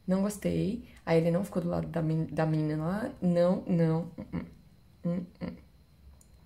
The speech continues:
Não. <laughs> Então, não, não gostei. O primeiro filme é bonitinho,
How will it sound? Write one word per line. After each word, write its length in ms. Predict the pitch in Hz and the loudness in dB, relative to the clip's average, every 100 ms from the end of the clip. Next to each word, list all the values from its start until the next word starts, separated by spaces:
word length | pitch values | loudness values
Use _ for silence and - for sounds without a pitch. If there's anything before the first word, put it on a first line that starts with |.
| - - - - - - - - - | -20 -20 -20 -20 -20 -20 -20 -20 -6
Não. 240 | 190 170 - - _ - - - - _ _ - | -2 -2 -4 -16 _ -20 -20 -20 -20 _ _ -2
<laughs> 320 | 190 - - - - - - - - - - | -2 -2 -14 -20 -20 -20 -12 -12 -12 -16 -4
Então, 360 | 190 185 196 196 | -2 2 0 4
não, 500 | 190 175 147 147 170 - | 4 4 0 -4 -8 -2
não 240 | 180 180 | 2 4
gostei. 320 | 185 190 170 | 4 0 -4
O 20 | - | -2
primeiro 320 | 190 190 196 | 2 2 2
filme 260 | 196 180 | 0 2
é 40 | 170 | 2
bonitinho, 680 | 165 160 - 147 147 240 | 2 -2 -4 -4 -2 -2